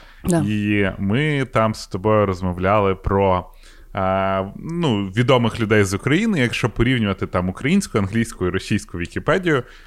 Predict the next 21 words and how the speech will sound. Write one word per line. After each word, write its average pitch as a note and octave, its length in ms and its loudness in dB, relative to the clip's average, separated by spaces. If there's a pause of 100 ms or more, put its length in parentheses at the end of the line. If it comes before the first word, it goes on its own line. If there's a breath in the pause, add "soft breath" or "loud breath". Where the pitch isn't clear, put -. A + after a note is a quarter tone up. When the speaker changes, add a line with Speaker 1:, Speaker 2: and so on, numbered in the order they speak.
(120)
Speaker 2:
різні A#2 600 2
речі F2+ 320 -2
про D#2+ 140 -6
цих - 280 -8
людей D#2+ 200 0
були D#2 280 -4
написані. D2+ 560 -10 (460 soft breath)
От A2 260 0
про A2 160 2
винахідників D3 880 0 (320)
теж G#2+ 340 0
саме, F#2+ 600 0
тому G2 180 -6
що, D#4 120 4 (160)
Speaker 1:
<laughs> - 140 2
Speaker 2:
ну, C#3+ 120 2 (140)
типа, G#2+ 320 0 (380 loud breath)
я A#2 200 4
брав B2+ 400 2
і C#3+ 60 0
порівнював, A#2 800 0